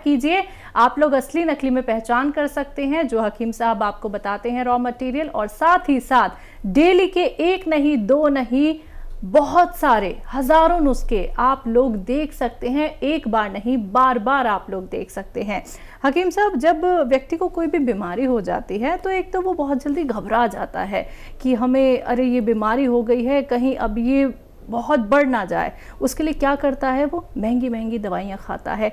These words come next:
और एक चीज़ हमने ज़रूर देखी है, जो दवाइयाँ होती हैं वो इतनी गर्म होती हैं, इतनी ज़्यादा गर्म होती हैं कि हमारी बीमारी तो एक है जिसके लिए हम दवाई खा रहे हैं, लेकिन उसके साथ साथ एक और बीमारी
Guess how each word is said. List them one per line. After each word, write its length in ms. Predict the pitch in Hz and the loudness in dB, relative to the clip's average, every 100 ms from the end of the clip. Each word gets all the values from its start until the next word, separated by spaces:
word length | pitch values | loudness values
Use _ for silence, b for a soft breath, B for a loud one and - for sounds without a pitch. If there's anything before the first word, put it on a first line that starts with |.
| B B | B B
और 120 | 302 349 | 2 2
एक 180 | 320 | 0
चीज़ 200 | 349 311 | -2 2
हमने 220 | 311 330 311 | 2 2 0
ज़रूर 340 | 233 262 302 | 0 0 0
देखी 340 | 262 240 - | -2 -4 -4
है, 80 | 285 | -4
जो 160 | 320 359 | -4 -2
दवाइयाँ 440 | 220 185 180 262 302 | -2 -2 -2 0 0
होती 320 | 247 - 196 | -2 -4 -6
हैं 120 | 240 | -6
वो 320 | 339 370 - - | -4 -4 -4 -8
इतनी 440 | - 294 302 381 | -4 -2 0 0
गर्म 340 | 330 269 262 262 | 0 0 2 0
होती 320 | 262 254 247 | -2 -4 0
हैं, 180 | 285 269 | 2 2
इतनी 260 | - 320 | 2 0
ज़्यादा 280 | 277 247 233 | 2 0 -2
गर्म 260 | 220 220 220 | -2 -2 -4
होती 280 | 220 226 | -4 -6
हैं 200 | 220 311 233 B B - | -2 -2 -4 B B 2
कि 100 | 330 330 - | 4 4 0
हमारी 380 | - 262 277 320 | 0 2 4 2
बीमारी 420 | 247 214 208 285 | 0 0 0 -2
तो 140 | 294 494 | -2 0
एक 320 | 240 269 285 | 0 0 -2
है 80 | 302 | -2
जिसके 320 | 254 - 269 | -4 -4 -2
लिए 140 | 277 | 0
हम 200 | 269 285 | 2 2
दवाई 240 | 262 277 277 | 2 2 0
खा 260 | - 302 | -2 0
रहे 260 | 311 226 220 | 0 0 -2
हैं, 220 | 208 180 B B 247 | -4 -6 B B 0
लेकिन 260 | 294 339 | 0 0
उसके 240 | 330 - 320 | -2 -2 -2
साथ 240 | 320 302 | 0 0
साथ 280 | 330 339 269 | 0 0 0
एक 240 | 277 269 | 0 2
और 160 | 294 294 | 2 2
बीमारी 580 | 277 262 254 269 302 | 2 2 2 2 0